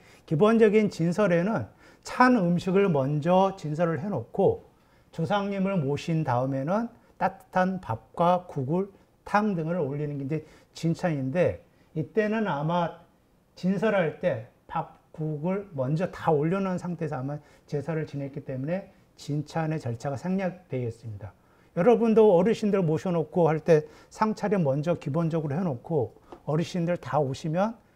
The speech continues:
그 다음에서야 밥과 국을 따뜻한 것을 올리는 것처럼 제사도 마찬가지거든요.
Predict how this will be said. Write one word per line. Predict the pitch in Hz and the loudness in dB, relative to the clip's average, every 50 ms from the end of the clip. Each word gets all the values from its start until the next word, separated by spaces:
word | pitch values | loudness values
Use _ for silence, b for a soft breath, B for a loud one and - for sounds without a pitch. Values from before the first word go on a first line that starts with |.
| b b b | b b b
그 | - - 151 | -8 -4 0
다음에서야 | - 180 170 160 160 147 - - 165 165 180 170 | 0 0 0 0 -2 -4 -4 -4 -2 0 -2 -2
밥과 | - - - - _ _ - 151 143 | -4 -8 -16 -20 _ _ -2 -2 -2
국을 | - - 131 147 151 | -2 -4 -6 -6 -2
따뜻한 | - 180 196 - - - - 180 151 | -2 -2 -2 -2 -6 -10 -8 -8 -6
것을 | 127 117 104 98 - 143 139 147 b b b b b b | -6 -6 -8 -8 -10 -10 -10 -10 b b b b b b
올리는 | 139 143 160 175 170 170 151 | -2 0 0 0 0 -2 -4
것처럼 | 135 - - 143 - 175 131 - b b b b b | -6 -8 -4 -2 -2 -2 -2 -4 b b b b b
제사도 | - 147 165 165 220 214 185 196 | -2 -2 0 2 2 2 2 0
마찬가지거든요. | 160 117 107 - - 180 180 170 151 135 123 113 110 107 110 120 147 - | -2 -2 -4 -4 -4 -2 -2 -2 -2 -4 -4 -6 -6 -6 -6 -6 -6 -8